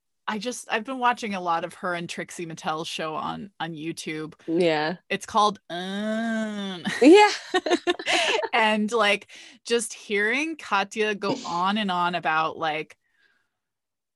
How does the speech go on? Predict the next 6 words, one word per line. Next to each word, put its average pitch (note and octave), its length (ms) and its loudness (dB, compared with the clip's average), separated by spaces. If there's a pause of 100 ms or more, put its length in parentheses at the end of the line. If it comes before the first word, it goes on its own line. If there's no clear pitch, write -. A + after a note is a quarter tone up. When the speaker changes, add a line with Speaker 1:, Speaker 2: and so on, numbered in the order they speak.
(240)
Speaker 1:
dudes, A#3 600 -4 (160)
like, G3+ 160 -2
she - 200 -6
f-, - 340 -20 (200)
just, G#3 260 -8
like, F#3+ 200 -4